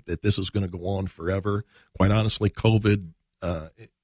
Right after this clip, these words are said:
covid for the state of Illinois, for the state of California, and the state of New York are probably the best things to ever happen to them, these big states, because they got that federal money to help them with their budgets. We're gonna see now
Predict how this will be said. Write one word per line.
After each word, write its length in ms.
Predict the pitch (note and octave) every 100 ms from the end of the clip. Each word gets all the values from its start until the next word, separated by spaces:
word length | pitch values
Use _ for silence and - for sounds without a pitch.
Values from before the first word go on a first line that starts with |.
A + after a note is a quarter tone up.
| - -
covid 400 | B2 D3+ A2 G2
for 160 | G2+
the 80 | F#2
state 260 | - A2 A2
of 80 |
Illinois, 540 | G#2 G2+ F#2+ G2+ A2 C3
for 260 | - F2
the 120 | D2+ D2+
state 240 | - G#2+
of 80 | -
California, 600 | G#2 G#2 F#2+ G2+ G#2 C3
and 80 | A#2
the 60 |
state 240 | - A#2+ A2
of 80 |
New 80 | G2
York 300 | F#2 D3 D3+
are 20 |
probably 300 | - G#2+ G#2+
the 80 | F#2
best 260 | F#2+ F#2+ -
things 160 | F#2+ F#2
to 60 |
ever 160 | G2+ E2+
happen 300 | B2 D3+ G#2+
to 100 | F2
them, 120 | F2+
these 180 | F2+ -
big 260 | G#2+ G2
states, 320 | - - E3+ -
because 380 | G2 - G2 - _ _
they 100 | -
got 160 | G#2+ G2
that 160 | G2 -
federal 320 | A#2 G#2 G2+
money 260 | G2+ C3
to 80 | G#2
help 200 | F#2+ G#2+
them 100 | G2+
with 100 | F2+
their 100 | -
budgets. 400 | D2+ C3+ B2 -
We're 200 | C#2+ A2+
gonna 180 | D3 B2
see 340 | - - E3
now 360 | B2 G2+ F2